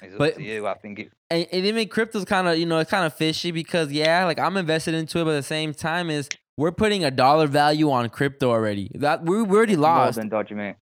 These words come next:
Speaker 1: It's
Speaker 2: We're already
Speaker 1: more than
Speaker 2: lost.
Speaker 1: dodgy. I don't, I don't blame, I don't blame anybody for making a quick buck now while they can.
Speaker 2: Exactly,
Speaker 1: You know?
Speaker 2: yeah.
Speaker 1: Go for it.
Speaker 2: Mm-hmm.
Speaker 1: Go for it.
Speaker 2: Exactly.
Speaker 1: I wouldn't, like, but it always seemed dodgy to me from the beginning. It's,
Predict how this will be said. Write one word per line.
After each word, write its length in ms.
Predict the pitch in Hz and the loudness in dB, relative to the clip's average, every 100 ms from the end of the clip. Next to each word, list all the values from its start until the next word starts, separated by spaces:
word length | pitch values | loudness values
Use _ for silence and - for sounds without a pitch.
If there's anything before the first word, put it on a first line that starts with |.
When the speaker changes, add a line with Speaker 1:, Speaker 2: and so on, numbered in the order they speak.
| _ 113 | _ -4
Speaker 1:
It's 60 | |
Speaker 2:
We're 100 | 160 | 0
already 180 | 185 - | 4 4
Speaker 1:
more 100 | 139 | 4
than 80 | 120 | 2
Speaker 2:
lost. 140 | 104 98 | 0 -4
Speaker 1:
dodgy. 140 | 92 | -2
I 200 | 120 135 | 2 2
don't, 280 | 135 143 143 | 2 0 2
I 180 | 135 143 | 2 2
don't 280 | 139 135 117 | 0 -4 -4
blame, 460 | 127 123 113 110 - | -2 0 -2 -6 -6
I 120 | 113 | -4
don't 140 | 117 - | -4 -6
blame 260 | 107 107 | -8 -8
anybody 540 | 107 104 95 90 90 - | -8 -6 -6 -4 -6 -8
for 80 | 90 | -8
making 580 | 95 87 - 92 87 - _ _ _ _ _ | -6 -6 -6 -6 -8 -16 _ _ _ _ _
a 40 | - | -10
quick 280 | 110 - 90 | -8 -6 -4
buck 320 | 90 _ - | -6 _ -6
now 240 | 92 92 | -2 0
while 180 | 90 90 | 0 -2
they 80 | 85 | -4
can. 280 | - 87 82 - | -10 -10 -10 -8
Speaker 2:
Exactly, 420 | 123 127 113 101 | -4 -2 0 0
Speaker 1:
You 100 | 101 | 0
know? 60 | |
Speaker 2:
yeah. 120 | 123 101 | 0 0
Speaker 1:
Go 100 | 98 | -2
for 200 | 92 90 | -2 -6
it. 120 | 85 - | -6 -10
Speaker 2:
Mm-hmm. 180 | 120 135 | -8 0
Speaker 1:
Go 180 | 120 113 | 2 2
for 180 | - 95 | 0 -2
it. 180 | 90 - _ | -2 -4 _
Speaker 2:
Exactly. 340 | 107 113 117 113 | -12 -6 -2 2
Speaker 1:
I 40 | |
wouldn't, 360 | 123 117 117 98 | 2 2 -2 -4
like, 540 | 101 101 95 _ - _ - | 0 0 -4 _ -20 _ -4
but 320 | 127 120 107 - _ _ _ _ _ _ _ _ _ _ - | 0 2 0 -4 _ _ _ _ _ _ _ _ _ _ -12
it 80 | - | -2
always 280 | 95 85 - | 0 0 -4
seemed 260 | 87 87 | -12 -4
dodgy 220 | 87 80 76 | -4 -4 -10
to 120 | 90 | -14
me 120 | 87 | -12
from 200 | 80 87 | -12 -12
the 60 | 82 | -12
beginning. 380 | 87 87 85 85 | -10 -8 -8 -12
It's, 220 | 85 - | -18 -20